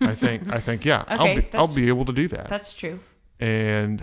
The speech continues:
Speaker 1: then in the, at the end, the very end, I'll look back and say, "Yeah, okay, I did that."
Speaker 2: Yes.
Speaker 1: But while I'm doing it, I'm just like, "Oh gosh, this isn't good. Oh, this, I don't know." And I have to think, and I have to, like, put myself in that situation of, "I can do this."
Speaker 2: Yeah.
Speaker 1: And at the end, this is all gonna look great. And then I'm like, "But that wasn't good." And, "Oh,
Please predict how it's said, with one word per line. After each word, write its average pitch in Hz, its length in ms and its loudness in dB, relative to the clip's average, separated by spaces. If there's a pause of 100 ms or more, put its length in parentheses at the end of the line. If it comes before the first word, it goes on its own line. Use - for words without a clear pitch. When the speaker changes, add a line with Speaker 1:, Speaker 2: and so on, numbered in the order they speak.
Speaker 1:
then 120 240 0
in 110 180 -4
the, 104 260 -6
at 104 140 -4
the 110 220 -4
end, 123 400 0
the 117 180 -4
very 127 360 2
end, 107 120 -2
I'll 104 100 0
look 104 140 -2
back 101 200 -6
and 107 120 -4
say, 110 120 -4
"Yeah, 127 200 -2
okay, 113 200 -6
I 104 60 -6
did 110 180 -10
that." - 260 -12
Speaker 2:
Yes. 175 380 -8
Speaker 1:
But 110 140 2
while 117 340 2
I'm 107 160 0
doing 107 320 4
it, 98 140 -6
I'm 110 100 -4
just 107 200 -8
like, 92 240 -8
"Oh 123 120 -2
gosh, 104 500 -8
this 127 180 -4
isn't 107 300 -4
good. 107 380 -6
Oh, 113 120 -4
this, - 460 -10
I 117 80 -6
don't 117 160 -6
know." 113 340 -4
And 113 80 -6
I 110 60 -4
have 107 140 -6
to 110 80 -8
think, 113 300 -10 (360)
and 127 80 0
I 127 40 2
have 147 160 0
to, 135 60 0
like, 110 160 0
put - 120 6
myself 120 340 -2
in 113 60 -4
that 95 100 -6
situation 117 400 -4
of, 107 100 -6
"I 165 120 0
can 117 160 -2
do 107 80 -2
this." 120 420 -4
Speaker 2:
Yeah. 165 180 -8 (160)
Speaker 1:
And 117 140 -2
at 113 100 -2
the 135 120 2
end, 147 240 2
this - 140 -8
is 113 60 -6
all 123 140 2
gonna 131 160 -2
look 127 140 -4
great. 170 260 -4
And 117 80 -4
then 110 80 -2
I'm 113 80 -2
like, 110 180 -4
"But - 300 -6
that 127 180 -2
wasn't 117 300 -6
good." 113 160 -8
And, 120 220 -6
"Oh, 117 260 -6